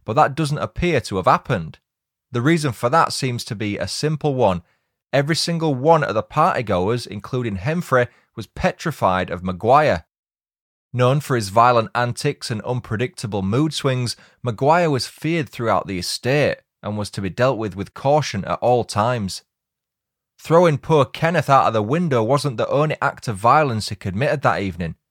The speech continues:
A thirty-nine-year-old man called John Slevin was beaten by Maguire so brutally that he fell unconscious.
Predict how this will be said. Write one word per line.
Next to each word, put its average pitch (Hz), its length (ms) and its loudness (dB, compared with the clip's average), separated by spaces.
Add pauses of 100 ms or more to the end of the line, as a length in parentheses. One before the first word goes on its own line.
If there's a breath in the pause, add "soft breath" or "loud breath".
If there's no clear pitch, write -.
(420)
A 113 80 -6
thirty-nine-year-old 120 960 2
man 107 220 0
called 104 300 -2
John 98 220 -2
Slevin 123 560 -2
was 104 180 -8
beaten 131 500 -2
by 110 180 0
Maguire 107 500 0
so 135 300 -4
brutally 117 560 0 (240 soft breath)
that 117 140 -6
he 113 60 -6
fell 147 360 0
unconscious. 113 880 -4